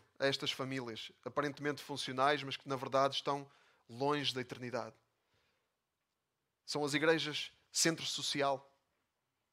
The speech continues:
em que o Evangelho é o fazer o bem ao próximo. Resume-se a isso. Sem a Trindade como norte, sem a Trindade, sem Jesus como centro, sem a Trindade como modelo,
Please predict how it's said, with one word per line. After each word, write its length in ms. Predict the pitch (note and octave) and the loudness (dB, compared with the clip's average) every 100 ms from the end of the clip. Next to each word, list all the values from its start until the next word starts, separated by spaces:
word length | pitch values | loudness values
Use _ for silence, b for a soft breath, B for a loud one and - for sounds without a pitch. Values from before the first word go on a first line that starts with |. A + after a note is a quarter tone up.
| _ _ _ _ _ _ _ _ _ | _ _ _ _ _ _ _ _ _
em 140 | - D#3 | 0 0
que 420 | D#3 D#3 D3 C#3 _ _ _ - | 2 2 2 -2 _ _ _ -6
o 140 | D#3 | -2
Evangelho 680 | D#3 E3 D3 E3+ F#3 G3 - | 2 2 6 6 4 -2 -8
é 120 | - E3 | 0 0
o 40 | |
fazer 280 | - D#3 D#3+ | 0 -2 -2
o 40 | |
bem 160 | D3+ D3 | -2 -4
ao 100 | C#3+ | -4
próximo. 400 | - A2 - A#2 _ _ _ - | -6 -8 -8 -14 _ _ _ -8
Resume-se 560 | B2 C3 D#3 D3+ - | -4 -2 -2 -2 -2
a 40 | C#3 | -2
isso. 380 | A#2+ - - - _ _ _ _ _ _ _ _ _ _ _ _ _ _ _ _ _ _ _ _ _ _ _ - | -4 -6 -8 -10 _ _ _ _ _ _ _ _ _ _ _ _ _ _ _ _ _ _ _ _ _ _ _ -4
Sem 280 | - D#3 | 2 2
a 40 | D#3 | 4
Trindade 640 | D#3 D3 C#3 D#3+ D#3 A2+ A2 - | 2 4 8 12 10 8 -12 -20
como 260 | - C3 B2+ | -14 -10 -6
norte, 600 | B2 D3 D#3 - - - - | 2 4 4 0 -10 -14 -10
sem 240 | - D3+ D#3 | 2 4 6
a 60 | |
Trindade, 580 | D3 D3 C#3+ D3 D3+ D3+ | 4 2 8 10 8 6
sem 160 | - D#3 | 0 2
Jesus 440 | C#3+ B2+ F3 E3 | 0 0 -2 -4
como 200 | - D3+ | -6 -4
centro, 540 | - D#3 E3 E3 B2+ - b b | 0 2 0 -2 -10 -16 b b
sem 180 | - D#3+ | 4 6
a 60 | E3 | 6
Trindade 420 | E3 D#3 D#3+ C#3+ | 2 6 6 4
como 160 | D3+ D3 | -2 -8
modelo, 500 | C#3+ C#3 D#3+ C#3 | -6 2 2 2